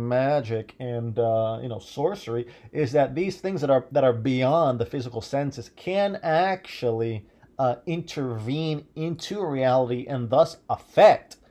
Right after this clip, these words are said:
the physical senses. So that, that there is a way right there. It's, um, it's a, think of it as a bridge. Okay, it's a bridge between the physical reality and that which lies beyond.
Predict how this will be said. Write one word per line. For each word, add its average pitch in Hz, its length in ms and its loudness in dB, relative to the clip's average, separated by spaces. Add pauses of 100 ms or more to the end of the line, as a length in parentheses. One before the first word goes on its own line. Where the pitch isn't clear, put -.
(280)
the 117 80 -4
physical 107 380 -4
senses. 127 520 -2 (220)
So 123 160 0
that, 135 220 0
that 165 360 4
there 156 140 8
is 139 120 -2
a 135 80 2
way 147 500 2
right 147 200 2
there. 151 220 6
It's, - 180 -6
um, 123 440 2 (160)
it's - 180 -4
a, 147 180 2 (140)
think 214 160 2
of 208 80 2
it 196 60 6
as 156 120 4
a 127 60 2
bridge. 117 720 0 (400)
Okay, 127 200 -2
it's 139 120 -2
a 131 60 4
bridge 180 680 0
between 185 300 -8
the 147 60 -2
physical 254 440 0
reality 151 600 2
and 127 220 -4
that 156 200 8
which 202 200 0
lies 151 380 0
beyond. 123 640 -4